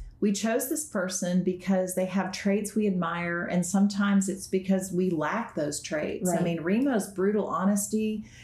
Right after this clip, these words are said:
Speaker 1: and non-people-pleasing traits,
Speaker 2: Yeah.
Speaker 1: I was like, "Wow, I respect that so much. He's
Speaker 2: So
Speaker 1: so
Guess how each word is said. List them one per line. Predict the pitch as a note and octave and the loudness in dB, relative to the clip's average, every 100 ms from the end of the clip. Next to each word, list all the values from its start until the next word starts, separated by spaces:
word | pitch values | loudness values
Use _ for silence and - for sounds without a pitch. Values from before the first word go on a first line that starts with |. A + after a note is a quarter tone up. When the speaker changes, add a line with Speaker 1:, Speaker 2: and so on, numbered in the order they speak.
| - - - - | -20 -20 -16 -4
Speaker 1:
and | F3+ E3 E3 | 0 0 0
non-people-pleasing | E3+ G3 G3 G3 G3 G3+ A3 G#3+ G3+ F#3+ | 2 2 2 2 0 0 0 2 4 4
traits, | - F#3+ G#3 - - - | 2 0 0 -2 -8 -2
Speaker 2:
Yeah. | G3 G3 G3 F#3 | 2 2 2 0
Speaker 1:
I | G#3+ | 0
was | G#3+ - | 0 -2
like, | E3+ E3 C#3 | -4 -4 -6
"Wow, | C#3 F3+ A3+ G3+ | -4 -2 0 2
I | |
respect | F#3 E3+ - G3+ G3+ | 0 -2 -2 -4 -2
that | G3+ - | -4 -2
so | E3 D#3+ | -2 2
much. | G#3 D4+ D4 | 2 2 -2
He's | - G3+ | -2 0
Speaker 2:
So | |
Speaker 1:
so | G#3 | 0